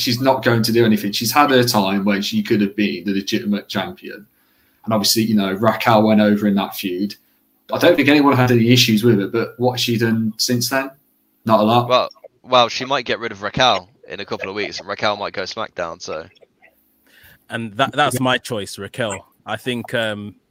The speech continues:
Speaker 3: after the
Speaker 2: Mm.
Speaker 3: Dakota Kai stuff, she really suffered as champion. Her, her, her reign just never really even got started, and then
Speaker 2: Yeah.
Speaker 3: two point oh happened. She lost the title. Um, yeah, maybe she's destined for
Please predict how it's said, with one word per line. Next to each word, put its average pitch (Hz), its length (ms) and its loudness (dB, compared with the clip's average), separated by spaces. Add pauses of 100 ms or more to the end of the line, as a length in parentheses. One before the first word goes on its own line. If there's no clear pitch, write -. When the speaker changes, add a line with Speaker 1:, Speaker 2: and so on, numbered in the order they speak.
(260)
Speaker 3:
after 131 320 0
the 113 140 -8
Speaker 2:
Mm. - 40 -16
Speaker 3:
Dakota 110 400 -8
Kai 117 220 -6
stuff, - 440 -14 (340)
she - 160 -10
really 139 220 0
suffered 127 360 -4
as 110 140 -8
champion. 131 480 -6
Her, 113 260 -6
her, 113 280 -6
her 120 180 -6
reign 127 360 -2
just 101 180 -18
never 117 200 -8
really 117 220 -8
even 113 320 -10
got 110 180 -14
started, 117 520 -8
and 104 80 -16
then 104 240 -14 (220)
Speaker 2:
Yeah. 156 100 -6
Speaker 3:
two 139 80 -2
point 113 240 -10
oh 117 140 -4
happened. 104 540 -10
She 101 140 -18
lost 110 180 -12
the - 60 -20
title. 95 480 -12 (460)
Um, 95 560 -8 (260)
yeah, 90 220 -14 (420)
maybe 95 380 -16
she's 87 280 -16
destined 90 440 -16
for 87 340 -14